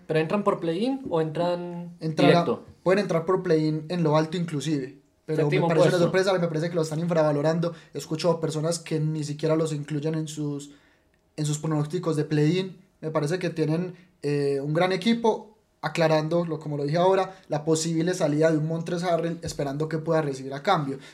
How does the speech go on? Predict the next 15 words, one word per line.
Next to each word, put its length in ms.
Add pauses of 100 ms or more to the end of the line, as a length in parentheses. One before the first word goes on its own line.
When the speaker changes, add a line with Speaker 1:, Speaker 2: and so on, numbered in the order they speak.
Speaker 2:
Sabemos 340
que 80
muchos 240
equipos, 460 (140)
como 180
por 140
ejemplo 400
Golden, 640 (260)
eh, 600 (280)
Golden 380
o 100
lo-, 240
o 80
los 460
Sixers, 640